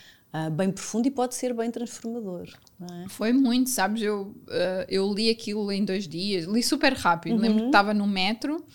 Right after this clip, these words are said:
Speaker 2: e lia, lia, lia, e nas pausas do, do trabalho também, hora de almoço,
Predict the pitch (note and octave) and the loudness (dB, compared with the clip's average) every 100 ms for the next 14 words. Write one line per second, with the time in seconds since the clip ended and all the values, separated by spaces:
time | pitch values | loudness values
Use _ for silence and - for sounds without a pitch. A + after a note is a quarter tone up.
0 | - - - - G3 G3+ G#3+ G3+ G#3 G3+ | -20 -20 -10 -2 0 2 2 2 2 2
1 | G3 G#3 A3+ B3 A#3+ G#3+ G#3 G3 - G3 | 0 2 2 2 2 2 0 0 0 2
2 | G#3 G3+ G#3 F3+ G3+ G3 F#3+ G3 G3+ F#3+ | 2 2 -4 -4 -4 -4 -4 -4 -2 2
3 | F3 F#3+ G#3+ G#3 F3 G3 F#3+ F#3 F3+ F3+ | 4 4 2 -4 -2 0 0 0 2 0
4 | F#3 F#3+ A#3 - D4+ | 0 -2 -2 -2 -2